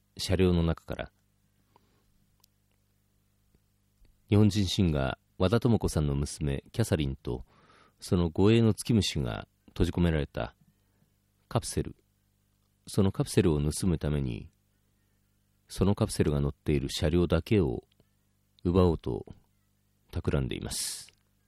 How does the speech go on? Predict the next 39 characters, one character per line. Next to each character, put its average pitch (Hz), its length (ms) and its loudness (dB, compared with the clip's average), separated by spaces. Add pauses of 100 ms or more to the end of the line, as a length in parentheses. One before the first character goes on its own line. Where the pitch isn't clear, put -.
(2500)
そ - 160 -4
の 95 160 0
手 98 140 -2
下 127 200 0
の 110 280 2 (680)
十 107 220 4
人 80 300 4
の 62 280 -8 (120)
地 - 120 -8
球 98 140 4
人 65 220 -4
た - 100 -16
ち - 100 -10
が、 - 220 -10 (960)
忍 104 200 6
者 87 120 6
の 78 80 4
よ 73 140 2
う 69 40 -2
な 67 200 -6
黒 110 200 2
装 107 180 2
束 82 200 -2
に 64 80 -2
身 69 140 0
を 67 40 0
包 - 320 -8
み、 60 180 -12 (720)
作 107 220 2
業 71 160 2
を 60 60 -8
開 78 240 -2
始 73 140 -8
し - 80 -10
て 67 80 -2
い 67 40 -2
ま 64 100 -6
す - 100 -12
が、 - 220 -16